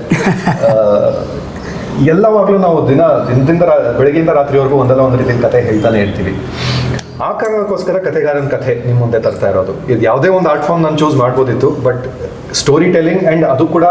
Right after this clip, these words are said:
ಯಾವನೋ ಒಬ್ಬ ಎಲ್ಲೋ ಒಂದು ಮೂಲೆಯಲ್ಲಿ ಕೂತಿದ್ದಾನೆ, ಆ ಒಂದು ಮನೆ ಹಿಂಗಿತ್ತು, ಯಾ-, ಎಲ್ಲೋ ಕಾಡುಗಳು, ಕಾಡು ನಡುವೆ ಇತ್ತು, ಅಥವಾ ಒಂದು ಬೀಚಲ್ಲಿ ಎಲ್ಲೋ ಒಂದು ಮನೆ ಇತ್ತು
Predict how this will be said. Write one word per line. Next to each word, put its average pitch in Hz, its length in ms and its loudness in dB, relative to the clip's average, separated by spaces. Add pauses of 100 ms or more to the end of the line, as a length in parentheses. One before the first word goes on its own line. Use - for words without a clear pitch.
(420)
ಯಾವನೋ 156 280 2
ಒಬ್ಬ 165 280 2
ಎಲ್ಲೋ 160 240 2
ಒಂದು 165 240 2
ಮೂಲೆಯಲ್ಲಿ 156 300 2
ಕೂತಿದ್ದಾನೆ, 147 320 0
ಆ 147 40 0
ಒಂದು 143 280 0
ಮನೆ 131 220 0
ಹಿಂಗಿತ್ತು, 139 500 0
ಯಾ-, 127 360 0
ಎಲ್ಲೋ 123 500 0
ಕಾಡುಗಳು, 131 580 0
ಕಾಡು 131 240 0
ನಡುವೆ 123 240 2
ಇತ್ತು, 120 200 2
ಅಥವಾ 120 180 0
ಒಂದು 117 140 0
ಬೀಚಲ್ಲಿ 120 300 2
ಎಲ್ಲೋ 117 120 2
ಒಂದು 117 200 0
ಮನೆ 113 140 -2
ಇತ್ತು 123 320 -2